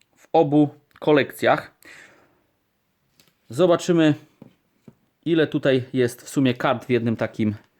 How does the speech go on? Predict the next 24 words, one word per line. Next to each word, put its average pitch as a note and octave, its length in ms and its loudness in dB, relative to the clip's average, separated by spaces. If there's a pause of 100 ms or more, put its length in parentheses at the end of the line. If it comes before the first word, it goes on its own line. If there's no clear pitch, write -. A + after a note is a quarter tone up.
(3250)
w A#2+ 40 -12
jednym A#2 180 -4
takim A#2+ 240 -6
opakowaniu. A2+ 680 -2
Raz, C3 380 -4
dwa, A2+ 300 0
trzy, - 460 -8 (160)
cztery, A2+ 420 -6 (120)
pięć, A#2 400 -10
sześć, - 500 -10
siedem, G#2+ 420 -8
osiem, A2+ 420 -10
dziewięć, A#2 360 -6
dziesięć, A#2 360 -10 (320)
jedenaście, D#3 420 0
dwanaście, B2 400 -6
trzynaście, A#2 380 -10
czternaście, A2+ 460 -10
piętnaście, A2 440 -14
szesnaście, - 440 -18
siedemnaście, A2 520 -12
osiemnaście, A#2 440 -14
dziewiętnaście, G#2+ 460 -12 (440)
dwadzieścia, A#2+ 680 -4